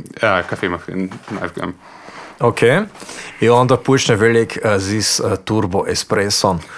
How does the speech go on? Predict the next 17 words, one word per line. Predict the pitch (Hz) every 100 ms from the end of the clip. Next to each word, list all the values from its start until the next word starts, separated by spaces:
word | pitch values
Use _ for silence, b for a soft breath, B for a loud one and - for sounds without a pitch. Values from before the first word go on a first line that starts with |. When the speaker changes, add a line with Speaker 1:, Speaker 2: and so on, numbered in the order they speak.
| B -
Speaker 1:
Da. | - 147
Speaker 2:
S-, | 151 143
dan | 120 113 113
tako, | - 113 - 127 117
ja | 107 98
to | 90 95
delam. | 92 87 85 80 -
Speaker 1:
Da | - 104
bez | 123 120
toga | 127 113 110 104 101
niš | 95 92
ne | 90 76
gre. | - 95 95 B B B B - -
Speaker 2:
To | 120
poznam | - 123 98 98 101
dobro. | 101 - 143
Speaker 1:
<laughs> | 202